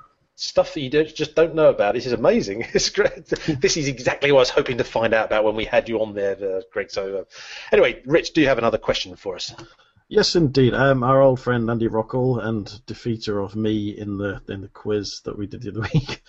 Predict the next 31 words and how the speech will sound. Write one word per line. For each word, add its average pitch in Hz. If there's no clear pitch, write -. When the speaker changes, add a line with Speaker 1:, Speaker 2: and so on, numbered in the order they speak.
Speaker 2:
um, 110
Stato 135
seventy-four 120
says, 120
"Can 170
Greg 180
shed 156
any 143
light 131
on 123
the 120
Football 131
eighty-four 123
issue 104
with 113
Paul 147
Atkinson 127
and 117
George 127
Riley 117
of 110
Watford, 107
and 98
were 113
there 113
any 131
other 117
examples 110
of 113
mislabeled 110
players?" 107